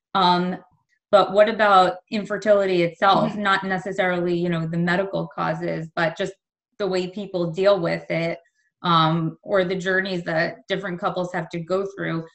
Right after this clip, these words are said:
Speaker 1: What struggles exist within the frum community that don't exist elsewhere?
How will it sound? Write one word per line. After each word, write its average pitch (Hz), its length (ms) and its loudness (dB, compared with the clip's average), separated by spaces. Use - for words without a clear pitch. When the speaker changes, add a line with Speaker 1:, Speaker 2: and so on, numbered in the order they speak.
Speaker 1:
What 233 320 -2
struggles 220 600 0
exist 185 760 -2
within 208 300 -2
the 180 60 -4
frum 196 280 -4
community 180 460 -4
that 165 200 -6
don't 175 240 -4
exist 165 360 -8
elsewhere? - 600 -6